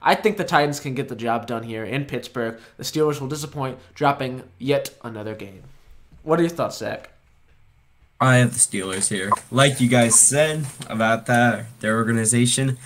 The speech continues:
Speaker 2: I believe in that too. But their players are so good, like Najee Harris and all of them, I think that they're gonna have an easier time than Jacksonville, because that Jacksonville game, Urban Meyer probably wasn't actually trying. Well, if he was trying to coach them, there's a problem there. But,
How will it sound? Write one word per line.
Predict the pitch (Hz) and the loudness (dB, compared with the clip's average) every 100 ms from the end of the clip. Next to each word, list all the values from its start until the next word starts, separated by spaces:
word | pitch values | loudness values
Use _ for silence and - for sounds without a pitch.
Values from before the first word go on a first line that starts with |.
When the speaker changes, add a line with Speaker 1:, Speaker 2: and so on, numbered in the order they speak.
| - - - _ - | -18 -20 -20 _ 4
Speaker 2:
I | 135 139 | 6 6
believe | 113 127 127 127 | 2 4 4 4
in | 113 107 | 2 0
that | 104 92 | 0 -2
too. | - 107 90 87 | -2 -2 -4 -4
But | 107 107 | -6 -2
their | 117 | -2
players | 110 - 131 127 117 | -2 0 2 4 2
are | 113 | 2
so | 107 113 110 | 0 0 0
good, | 107 117 | 0 0
like | 107 98 95 | 0 -4 -2
Najee | 101 98 98 95 | -2 -2 -4 -2
Harris | 104 107 98 95 98 | 0 2 0 -2 -4
and | |
all | 95 95 | -4 -6
of | 95 | -2
them, | 104 104 98 - - - | -2 -2 -6 -16 -20 -6
I | - | 0
think | 120 120 120 | 4 4 4
that | 107 | 2
they're | 113 | 0
gonna | 110 | 0
have | 110 | -2
an | 107 110 | -2 -4
easier | - 143 135 123 123 | -4 0 4 6 6
time | 120 110 110 104 98 | 4 0 0 0 -2
than | 98 | -4
Jacksonville, | 98 110 107 - 98 95 92 90 90 - - - | 0 0 2 0 -2 -6 -6 -6 -8 -16 -20 -6
because | 110 117 | -2 2
that | 120 120 | 4 6
Jacksonville | 135 147 135 127 117 113 | 6 4 4 4 4 4
game, | 113 107 107 101 - _ - | 2 2 0 -4 -16 _ 0
Urban | 143 151 | 2 6
Meyer | 135 131 120 | 6 6 4
probably | 110 117 110 | 4 2 2
wasn't | 104 104 107 | 2 -2 -2
actually | - 107 104 - | 0 0 -2 -6
trying. | 98 - 104 98 - | -4 -2 0 -2 -6
Well, | 107 95 | -8 -6
if | 92 | -2
he | 110 | -2
was | 101 - | -2 -2
trying | 107 104 | -2 -2
to | 92 | -4
coach | - 92 - | -8 -4 -4
them, | 95 | -4
there's | 101 - | -4 -6
a | |
problem | - 110 104 98 90 | -4 -2 0 -2 -8
there. | 87 87 | -8 -8
But, | 90 101 113 | -2 -2 -2